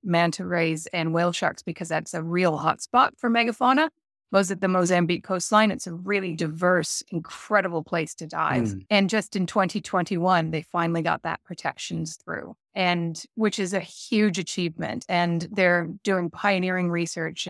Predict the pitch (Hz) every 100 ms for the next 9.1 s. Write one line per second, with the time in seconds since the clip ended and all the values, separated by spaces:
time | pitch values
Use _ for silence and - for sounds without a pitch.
0 | - 175 170 165 165 170 165 160 156 160
1 | - 156 156 156 151 - 220 240 220 202
2 | 196 180 185 233 - 202 175 160 175 -
3 | 165 170 - 180 170 - 180 180 165 -
4 | - 208 208 180 175 175 180 - 170 160
5 | - - - 240 233 160 156 165 - 170
6 | 160 - - - 180 175 - 185 170 170
7 | 175 185 196 185 165 160 160 165 - 175
8 | 170 165 156 156 - 165 - 170 160 156